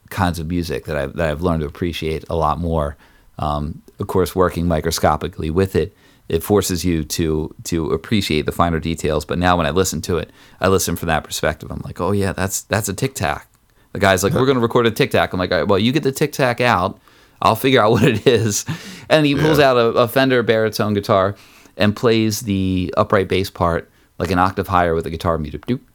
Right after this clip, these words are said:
Speaker 1: doop, doop,
Speaker 2: Hmm.
Speaker 1: just to give it some clarity. I'm like, "Okay, cool."
Speaker 2: Yeah.
Speaker 1: And now, now I listen, I hear that. Okay, that's a, that's a tic tac. I know that now. And,
Speaker 2: Huh.
Speaker 1: um, and,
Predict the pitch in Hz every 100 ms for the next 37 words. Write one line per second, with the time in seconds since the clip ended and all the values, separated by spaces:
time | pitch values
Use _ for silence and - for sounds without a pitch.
0 | _ - 80 - 196 117 - - 101 90
1 | 82 95 - 98 80 73 - - - 98
2 | - - - 90 90 92 87 90 110 107
3 | 104 110 - 95 90 104 90 80 85 107
4 | - 135 85 92 78 85 90 104 - -
5 | 78 - 76 85 82 80 73 82 78 98
6 | - - - - _ - 76 78 78 80
7 | 80 87 - 113